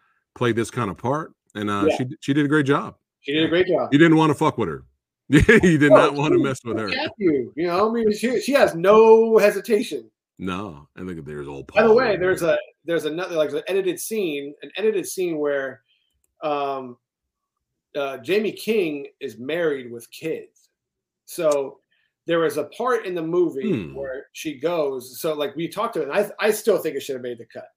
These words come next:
Speaker 2: but whatever, I digress. So it was just a, it was a one shot. And it was actually a scene, but then we just did it in one shot where she's like, she has this call with the cartel guys or whatever, who, basically she has a call with the guy she was, uh, money to, and she turns around,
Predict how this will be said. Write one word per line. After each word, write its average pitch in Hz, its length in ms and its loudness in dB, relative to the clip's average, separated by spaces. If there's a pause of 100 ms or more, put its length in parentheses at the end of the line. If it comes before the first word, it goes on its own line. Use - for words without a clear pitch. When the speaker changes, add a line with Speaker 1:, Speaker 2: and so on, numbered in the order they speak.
Speaker 2:
but 139 220 -4 (280)
whatever, 135 440 -2 (100)
I 151 160 -2
digress. 123 580 -12
So 185 80 -2
it 170 60 0
was 160 120 -2
just 139 120 -12
a, 131 160 -6
it 165 60 -4
was 151 120 -2
a 131 60 -6
one 175 260 -2
shot. 156 400 -6 (760)
And 151 160 -4
it - 40 -6
was 165 120 0
actually 196 240 0
a 139 60 0
scene, 202 320 -2
but 151 100 -4
then 147 100 -2
we 143 80 -6
just 135 220 -6
did 143 80 -4
it 151 80 -10
in 131 140 -10
one 131 120 -8
shot 143 320 -8
where 131 160 -6
she's 127 220 -12
like, 127 160 -6
she 147 140 -8
has 147 200 -4
this 135 120 -10
call 156 280 2
with 127 80 -2
the 127 60 -8
cartel 147 480 -2
guys 123 340 -6
or 120 60 -10
whatever, 123 260 -4
who, 139 360 -4
basically 208 260 2
she 214 80 2
has 180 80 4
a 165 60 -2
call 165 200 -2
with 143 80 -4
the 139 80 -4
guy 139 60 -2
she 135 160 -10
was, 123 140 -12
uh, 135 100 -6 (140)
money 143 240 -4
to, 131 140 -10
and 120 100 -8
she 117 80 -20
turns 139 280 -8
around, 123 300 -8